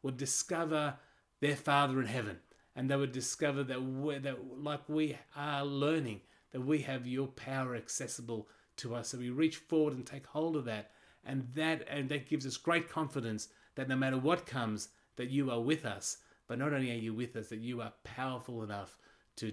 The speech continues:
to, uh, help us to overcome and to be, be,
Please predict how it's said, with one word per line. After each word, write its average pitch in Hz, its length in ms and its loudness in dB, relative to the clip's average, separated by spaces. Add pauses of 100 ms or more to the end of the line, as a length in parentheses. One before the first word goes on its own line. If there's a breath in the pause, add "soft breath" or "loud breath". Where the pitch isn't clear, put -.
(160)
to, 110 300 -4 (220)
uh, 107 240 -6 (320 soft breath)
help 135 240 -2
us 131 300 0
to - 180 -8
overcome 127 600 -2 (420 soft breath)
and 113 160 -6
to 117 280 -2
be, 110 280 -8
be, 123 140 -4